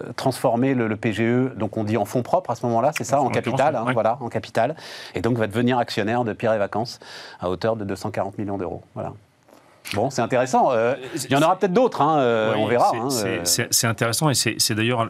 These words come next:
Speaker 2: hon-, honnêtement, c'est l'un des grands risques de la façon dont aujourd'hui on fonctionne, c'est-à-dire d'une création monétaire qui va directement alimenter l'État et qui fait que naturellement l'État devient, euh, devient le prêteur et donc de temps en temps le,
Speaker 1: Tu as raison.
Speaker 2: le, le, l'actionnaire.
Speaker 1: Ouais, ouais.
Speaker 2: Et, et, et, et, et en fait, c'est une conséquence assez logique et,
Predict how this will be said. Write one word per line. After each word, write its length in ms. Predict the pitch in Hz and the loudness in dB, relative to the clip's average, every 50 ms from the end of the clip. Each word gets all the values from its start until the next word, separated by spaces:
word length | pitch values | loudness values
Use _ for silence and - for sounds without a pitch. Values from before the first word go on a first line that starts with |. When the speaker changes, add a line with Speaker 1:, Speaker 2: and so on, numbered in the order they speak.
| - - - | -4 -6 -4
Speaker 2:
hon-, 100 | 123 120 - | -4 -4 0
honnêtement, 480 | - 135 117 - 127 113 113 - 151 151 | -2 -2 0 0 0 0 0 0 -2 0
c'est 120 | 139 - | 0 0
l'un 100 | 113 110 | 0 0
des 100 | 101 113 | 0 0
grands 200 | 107 110 120 120 | 2 2 2 2
risques 220 | 113 135 135 - - | 2 0 0 0 0
de 80 | 107 | 0
la 60 | 104 | 0
façon 360 | 101 - 120 107 - - 131 123 | -2 -2 -2 -2 0 0 0 0
dont 160 | 107 104 101 - | 0 0 -2 -2
aujourd'hui 300 | 110 98 107 107 110 113 | 0 0 0 0 0 0
on 60 | 107 | -2
fonctionne, 500 | - - 104 - - 170 180 135 104 95 | -2 -2 -4 -4 -2 -2 -2 -2 -2 -4
c'est-à-dire 260 | 95 - 107 101 101 | -2 -2 -2 -2 -2
d'une 220 | 95 92 98 98 95 | -2 -2 -2 -2 -2
création 340 | - - - 95 - - 120 | -2 -2 -2 -2 -2 -2 -2
monétaire 420 | 110 110 107 104 - 131 131 - | 0 0 -2 -2 -4 -4 -6 -6
qui 140 | - - 107 | -6 -6 -4
va 120 | 98 104 | -4 -4
directement 440 | 101 104 110 110 110 - 120 117 117 | -2 -2 -4 -4 -4 -2 0 0 2
alimenter 320 | 110 107 107 107 104 - | 2 0 0 -2 0 0
l'État 220 | 101 101 - 160 165 | -2 0 0 -2 -4
et 40 | 139 | -4
qui 120 | - - | -6 -6
fait 160 | - - 123 | -2 -2 -2
que 100 | - 113 | -2 0
naturellement 540 | 104 107 117 117 - - 110 107 113 127 151 | 0 2 0 0 0 -2 -2 -2 0 0 0
l'État 240 | 147 117 104 - 113 | 0 0 0 -2 -2
devient, 400 | 101 107 104 101 110 123 135 139 131 110 | -2 0 0 0 0 0 0 0 0 0
euh, 240 | 104 101 101 104 101 | 0 0 0 -2 -2
devient 420 | 98 107 101 104 117 127 131 127 107 | -2 -2 0 0 0 0 0 0 0
le 80 | 101 | -2
prêteur 400 | 110 127 - 101 - 143 151 139 | -2 -2 -4 -4 -2 -2 -2 0
et 80 | 117 107 | 0 0
donc 240 | 101 127 143 139 117 | 2 2 2 2 2
de 80 | 120 | 0
temps 200 | 117 - 120 110 | 0 0 0 0
en 100 | 107 110 | 0 -2
temps 120 | 101 - 156 | -2 0 0
le, 120 | 143 117 | 0 0
Speaker 1:
Tu 100 | 107 107 | 0 0
as 40 | 101 | 0
raison. 180 | 98 98 98 104 | -2 -2 -2 -2
Speaker 2:
le, 100 | 104 107 | -2 -2
le, 180 | - 110 104 - | 0 0 -2 0
l'actionnaire. 480 | 90 107 101 - 117 147 196 147 - - | -2 -2 -2 -2 -2 0 -2 -2 -4 -4
Speaker 1:
Ouais, 80 | - 107 | -4 -2
ouais. 240 | 110 110 98 92 - - - - - | -2 -2 -2 -4 -6 -8 -12 -10 -4
Speaker 2:
Et, 100 | - 110 | -2 0
et, 220 | 104 - - 110 110 | 0 0 0 -2 -2
et, 320 | 113 - - 110 110 107 | -2 0 0 0 0 -2
et, 400 | 110 - 117 113 113 117 - 113 | -2 -2 -2 -2 -2 -2 -2 -2
et 100 | 107 - - _ _ _ - - | -4 -4 -8 _ _ _ -8 -4
en 120 | 117 107 | -2 -2
fait, 180 | - 113 101 - | -2 -2 -2 -2
c'est 320 | - - 113 101 - - | -4 -4 -4 -4 -4 -2
une 260 | 110 110 104 98 92 | 0 0 0 0 -2
conséquence 540 | 90 - - 113 - - 120 - 139 127 - | -4 -4 -2 0 0 0 0 -2 -2 -2 -2
assez 240 | 113 - - - 107 | -2 -2 -2 -2 0
logique 460 | 101 107 113 113 104 143 156 - - - | 0 0 0 2 0 0 -2 -2 -2 -2
et, 160 | 113 110 110 | -2 -2 -2